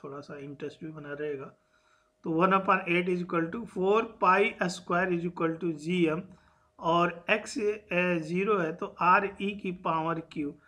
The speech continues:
और ये पूरा फैक्टर क्योंकि एक्स, अ, is very, very less than एक्स की वैल्यू जो है वो very, very less than radius of earth है, मैंने तो इग्नोर कर दिया।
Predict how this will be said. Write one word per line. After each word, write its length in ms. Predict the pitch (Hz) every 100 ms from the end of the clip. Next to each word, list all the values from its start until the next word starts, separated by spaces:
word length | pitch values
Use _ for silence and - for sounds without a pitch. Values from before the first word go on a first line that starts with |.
| _ _ -
और 120 | 185
ये 120 | 220
पूरा 400 | 214 196 214 247
फैक्टर 520 | - 196 196 - 180 -
क्योंकि 280 | 175 175 190 185
एक्स, 400 | 196 196 - 220
अ, 380 | 185 _ - 175 - -
is 160 | 165 160
very, 180 | 175 196
very 260 | 185 190 185
less 220 | 208 190 165
than 180 | 175 - _ _ _ _ _ _ _
एक्स 260 | 185 185 -
की 160 | - 190
वैल्यू 300 | 180 180 185
जो 80 | 165
है 60 |
वो 200 | 175 175
very, 140 | 165 190
very 200 | 180 180
less 160 | 185 185 180
than 180 | 175
radius 400 | 175 170 180 175
of 200 | 180 170
earth 200 | 165 147
है, 60 | 180
मैंने 220 | 175 170
तो 120 | 175
इग्नोर 380 | 175 160 170 180
कर 140 | 175 156
दिया। 240 | 143 151